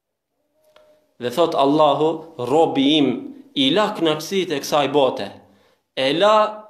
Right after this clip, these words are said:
hajen, e la pijen, e la ushqimin, vetëm për hir tem, se une ja kam obligu kët agjërim."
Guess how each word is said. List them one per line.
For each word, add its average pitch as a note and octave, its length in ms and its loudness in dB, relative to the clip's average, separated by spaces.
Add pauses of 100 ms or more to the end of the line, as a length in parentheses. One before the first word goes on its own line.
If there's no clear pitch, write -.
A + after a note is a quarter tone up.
(540)
hajen, D#3 640 2
e C#3 140 -2
la G3+ 280 0
pijen, D#3+ 560 0
e D3 160 -2
la G#3 220 2
ushqimin, F3+ 640 0 (800)
vetëm D#3+ 560 -2
për C3 200 0
hir F#3 340 2 (180)
tem, A2+ 220 -2 (1900)
se C3 120 -4 (100)
une G#3 300 6
ja C#3 120 0
kam C#3 260 0
obligu C3+ 440 0 (100)
kët - 300 -8 (1120)
agjërim." A#2+ 500 -2